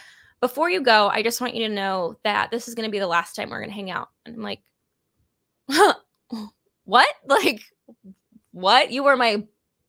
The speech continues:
best friend." And he says, "Yeah, I'm just realizing, you know, when you were bailing on me a lot, I'm realizing this more. I, I realize I'm a little bit too dependent on you,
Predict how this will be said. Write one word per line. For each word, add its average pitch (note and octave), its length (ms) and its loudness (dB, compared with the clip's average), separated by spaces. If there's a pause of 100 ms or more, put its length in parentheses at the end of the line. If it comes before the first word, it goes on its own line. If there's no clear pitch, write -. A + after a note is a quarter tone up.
(200)
best - 380 4
friend." A#3 340 -2 (960)
And B3 420 0
he A#3+ 140 -8
says, A3 720 -4
"Yeah, D4 120 4
I'm D4 100 -2
just - 200 -12
realizing, C4 640 -2
you A#3+ 100 -4
know, A3 180 -6
when A3+ 260 -6
you A#3 120 -6
were G#3+ 100 -4
bailing C4+ 340 -2
on A#3+ 80 -6
me A#3 100 -8
a A3 80 -6
lot, G3+ 240 -2
I'm G#3 180 -8
realizing G#3+ 640 -6
this - 220 -12
more. G#3 480 -6 (280)
I, G3+ 200 -4
I F3 80 -4
realize F#3 360 -4
I'm G3+ 140 -6
a G3+ 60 -6
little F#3+ 160 -8
bit - 140 -6
too G3+ 140 -12
dependent B3 400 -4
on A#3+ 180 -4
you, A#3+ 340 0